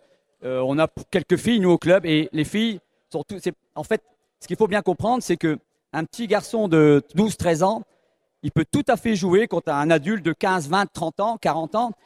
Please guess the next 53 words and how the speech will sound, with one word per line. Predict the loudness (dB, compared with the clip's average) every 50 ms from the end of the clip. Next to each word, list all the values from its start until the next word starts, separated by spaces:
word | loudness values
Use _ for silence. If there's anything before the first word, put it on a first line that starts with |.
| _ _
C'est, | -6 -6 -6 -6 -6 _ _ _
c'est, | -20 -20 -20 -18 -8
il | -4
y | -4
a | 0
pas, | 2 0 0 0
il | -2 -4
y |
a | -2
pas | -2 -4
de | -2
contact | -2 -2 -2 -2 -4 -4 -4
physique. | -4 0 2 2 0 0 -4 -14 _ _
Donc | -4 -2 0
c'est | 0 0
juste | 2 0 -2 -2 -4 -6 -6
un | -6 -4
côté | -4 -6 -6 -6 -8
technique, | -6 _ -8 -8 _ -4 -4 -4 -4 -8 -16 _ _ _ _ _ _ _ _ -8
euh, | -6 -4 -4 -4 -4 -6
c'est | -6 -8
juste | -8 -6 -6 -8 -8 -6 -4
avoir | -4 -2 -2 -2 -2 -2 -4
le | 0
potentiel | 0 0 0 0 -2 -2 -2 -2 -2 -2
pour | -2 -4 -6 -4
jouer, | -4 -2 -2 0 0 0
euh, | 0 0 0 0 -2
à | -2
tel | -2 -4 -2 -2
niveau. | -2 -4 -2 2 2 2 2 0 -4 _ _ _ _
Donc | -6 -6 -6
c'est, | -4 -2
il |
y | 0
a | 0 0
aucun | 0 -2 -6 -6
souci. | -6 -10 -10 -10 -8 -4
Et | -4 -4
les, | -4 -6
pour | -8 -12 -12 -12
les | -8
féminines, | -4 -2 0 2 2 0 0
c'est | -2 -4 -6 -6 -10 -10
exactement | -12 -10 -8 -8 -8 -6 -6 -6 -6 -6
pareil. | -6 -6 -4 -2 -4 -4 -4 -8 -14 _ _ _
On | -4 -2 -2
a | 0
quelques | 0 0 -2 2 0 2
féminines | 2 2 2 4 2 4 2
au | 2
club | 0 2 2 2 2 2
et | 0 -2 -2